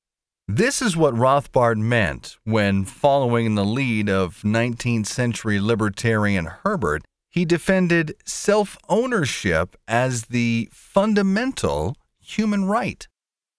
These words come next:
Rand, in contrast, preferred to speak of the right of life instead of self-ownership, while reserving the word property to denote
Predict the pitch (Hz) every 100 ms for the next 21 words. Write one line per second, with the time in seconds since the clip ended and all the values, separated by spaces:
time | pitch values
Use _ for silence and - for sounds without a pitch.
0 | _ _ _ _ _ 113 160 214 120 143
1 | - 127 123 127 117 104 - 87 80 139
2 | - - - _ _ - 165 - 180 165
3 | 135 - - 185 - 147 123 120 120 -
4 | _ 98 117 127 139 113 101 151 208 87
5 | 90 - - - 131 123 - - 131 110
6 | 107 120 143 _ - - 101 101 262 233
7 | 208 123 - 73 - _ _ _ _ _
8 | _ _ 110 117 113 113 90 120 110 135
9 | 143 127 120 113 107 101 90 _ - 190
10 | 269 285 107 76 80 101 - 123 113 113
11 | 101 104 101 -